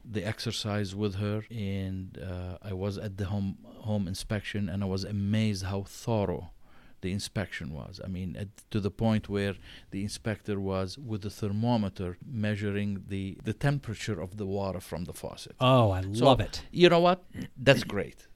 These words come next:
Speaker 1: That is great. That tells me a lot. That tells me that a potential home buyer, hopefully a mass housing home buyer,
Speaker 2: Uh-huh.
Speaker 1: is gonna be very well protected by doing the, uh, an inspection and following the step.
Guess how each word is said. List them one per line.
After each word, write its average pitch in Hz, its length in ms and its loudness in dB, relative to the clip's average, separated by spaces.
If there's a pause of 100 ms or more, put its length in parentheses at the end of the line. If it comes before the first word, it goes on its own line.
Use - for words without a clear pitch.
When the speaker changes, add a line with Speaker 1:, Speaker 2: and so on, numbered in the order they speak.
(180)
Speaker 1:
That 123 180 4
is 104 140 -2
great. 101 400 -8 (100)
That 113 240 -6
tells 113 260 0
me 101 120 -6
a 73 80 -4
lot. 104 320 0 (160)
That 90 200 -10
tells 98 240 -2
me 92 100 -4
that 92 340 -2
a 110 80 -4
potential 107 540 -2
home 107 340 -2 (100)
buyer, 110 440 -2 (140)
hopefully 110 460 6
a 101 60 2
mass 95 240 2
housing 120 360 10
home 101 200 2
buyer, 104 340 2
Speaker 2:
Uh-huh. 107 240 10
Speaker 1:
is 107 80 6
gonna 101 160 4
be 98 140 -4
very 110 340 4
well 98 160 -2
protected 98 600 -8 (360)
by 98 200 2
doing 95 360 -2
the, 80 120 -8
uh, 80 560 -10
an 104 100 0
inspection 90 540 -6
and 90 120 -6
following 85 400 -6
the - 80 -14
step. - 240 -14